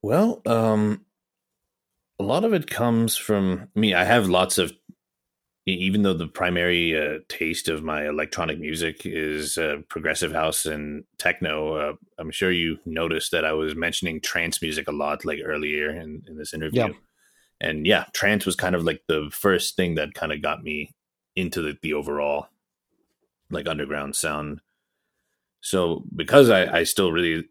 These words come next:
Speaker 1: I still do listen to trance, and I know that there is good trance music out there. So I still f-, felt like I wanted to make at least one trance track and have that on there, and one, and, and one side trance track, 'cause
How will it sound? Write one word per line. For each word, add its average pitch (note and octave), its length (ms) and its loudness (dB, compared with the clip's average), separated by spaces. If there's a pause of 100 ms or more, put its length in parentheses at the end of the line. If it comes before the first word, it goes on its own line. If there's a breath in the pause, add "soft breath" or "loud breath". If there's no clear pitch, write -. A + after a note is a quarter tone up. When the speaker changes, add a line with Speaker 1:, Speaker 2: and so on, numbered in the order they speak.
(140)
Speaker 1:
I - 40 -6
still B2+ 200 8
do G2 180 4
listen F2+ 300 0
to D2 60 -2
trance, D#2+ 420 -4
and D#2 80 -4
I D#2 40 -4
know F2 140 0
that D2+ 140 -8
there E2 100 0
is D#2+ 220 0 (400)
good F2 240 0
trance E2+ 400 -2
music D2+ 320 -6
out D#2 240 -4
there. D2 200 -2
So D2+ 160 -4
I D2+ 60 -2
still E2+ 240 -2
f-, - 220 -12 (100)
felt E2 180 -2
like D#2 140 -4
I D2+ 60 -4
wanted D2+ 220 -4
to D2+ 60 -8
make D2+ 340 -8
at E2 120 -10
least D#2+ 180 -6
one D#2 240 -6
trance D2+ 380 -8
track D2 380 -6
and D2 180 -10
have D2+ 200 -6
that D2+ 140 -4
on D2+ 200 -6
there, D2+ 160 -6
and D2+ 160 -10
one, D2+ 240 -8 (720)
and, D#2 80 -12 (100)
and D#2 140 -6
one D#2 160 -4
side D#2+ 400 0
trance C#2+ 280 -6
track, C#2+ 280 -4
'cause C#2+ 280 -6